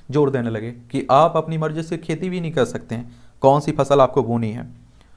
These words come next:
और आप देखेंगे प्लासी के युद्ध के पश्चात बंगाल की दीवानी प्राप्त करने के बाद कंपनी के गवर्नर जनरल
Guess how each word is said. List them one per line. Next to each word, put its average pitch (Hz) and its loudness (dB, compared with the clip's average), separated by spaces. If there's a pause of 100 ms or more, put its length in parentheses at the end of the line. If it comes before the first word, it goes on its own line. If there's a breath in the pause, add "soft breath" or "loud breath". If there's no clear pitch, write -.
(1160 soft breath)
और 127 4
आप 143 8
देखेंगे 185 -4
प्लासी 170 2
के 220 -4
युद्ध 214 0
के 214 -4
पश्चात 196 -2
बंगाल 147 0
की 185 -8
दीवानी 143 -4
प्राप्त 165 -2
करने 165 -4
के 160 -8
बाद 165 -2
कंपनी 143 -6
के 160 -4
गवर्नर 123 -2
जनरल 131 -4